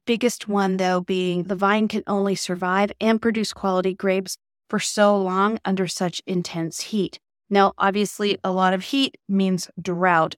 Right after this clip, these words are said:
and a vine is going to need water. Now, it's true that we say vines don't like wet feet. They don't like to sit in water. However,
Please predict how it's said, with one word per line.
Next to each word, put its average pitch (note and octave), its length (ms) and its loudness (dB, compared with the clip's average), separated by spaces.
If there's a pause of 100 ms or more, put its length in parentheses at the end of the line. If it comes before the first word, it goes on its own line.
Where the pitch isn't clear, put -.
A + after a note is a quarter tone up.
and F#3 300 0
a F#3+ 60 -4
vine F#3+ 500 0
is G3 140 0
going F#3+ 300 -2
to F3+ 120 -4
need F3+ 200 0
water. A3 600 0
Now, F3 220 -2
it's - 180 -6
true D4+ 340 0
that F#3+ 160 0
we F#3+ 140 -2
say F#3+ 320 -2
vines F3+ 500 -4
don't F3 260 -2
like E3+ 280 -4
wet F3+ 200 -2
feet. D4 320 -2 (300)
They F#3 100 0
don't F3+ 240 0
like E3+ 220 -6
to - 120 -8
sit - 400 -2 (120)
in F#3+ 320 2
water. F3+ 420 0
However, G3 560 2